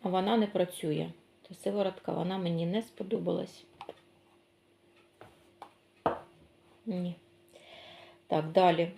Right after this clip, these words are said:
Зубна паста в нас закінчилась, отака Саніна. Це те, що за два місяці. Да? Отака зубна паста в нас закінчилась.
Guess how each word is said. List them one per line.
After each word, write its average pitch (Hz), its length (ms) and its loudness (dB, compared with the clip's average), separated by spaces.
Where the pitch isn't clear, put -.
Зубна 262 320 4
паста 196 480 6
в 196 40 -2
нас 208 200 0
закінчилась, 233 760 -2
отака 247 340 -8
Саніна. 233 640 2
Це 214 120 -10
те, - 160 -4
що 190 160 -2
за 185 120 0
два 185 200 2
місяці. - 600 -6
Да? 202 220 -2
Отака 208 600 -2
зубна 208 360 -4
паста 233 380 -4
в 233 40 -2
нас 226 200 -2
закінчилась. 226 960 -6